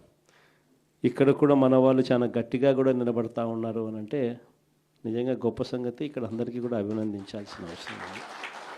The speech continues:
నాకు బాగా గుర్తుంది, అన్ని మున్సిపాలిటీలు మనమే గెలిచాం, అన్ని కార్పొరేషన్లు మనమే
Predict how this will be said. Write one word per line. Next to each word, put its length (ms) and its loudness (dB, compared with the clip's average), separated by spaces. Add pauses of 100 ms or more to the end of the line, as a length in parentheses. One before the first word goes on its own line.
(720)
నాకు 220 2
బాగా 180 6 (100)
గుర్తుంది, 420 -2 (880)
అన్ని 320 4
మున్సిపాలిటీలు 720 2
మనమే 300 -2
గెలిచాం, 280 -8 (720)
అన్ని 240 2
కార్పొరేషన్లు 720 0
మనమే 240 -2